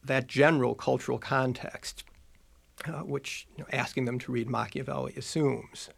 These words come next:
I say this not because I think Machiavelli ought to be taught as simply a representative figure of, um, the Renaissance or the Reformation, but because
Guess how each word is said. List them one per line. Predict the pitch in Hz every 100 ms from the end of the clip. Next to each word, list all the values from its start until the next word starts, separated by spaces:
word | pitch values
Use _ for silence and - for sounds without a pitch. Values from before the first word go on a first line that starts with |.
| - - - - - - _ -
I | 135
say | 143 160
this | 131 -
not | 143 147 -
because | 139 131 131
I | 127
think | 147 131
Machiavelli | 131 127 - 123 127 120
ought | 131 127
to | -
be | 120
taught | 113 - 131 131 120 -
as | 131 131 135 -
simply | - - 139 135 131 127 - - - - - -
a | 135
representative | 127 131 127 131 139 147 127 113
figure | - 175 131 131 62 -
of, | 117 120 117 - -
um, | 123 127 117 - - -
the | 127
Renaissance | 123 120 113 123 113 -
or | 127
the | 123
Reformation, | 117 - 113 117 107 - 135 165 - - - - - - - -
but | 147 139 -
because | 127 - 131 131 120 -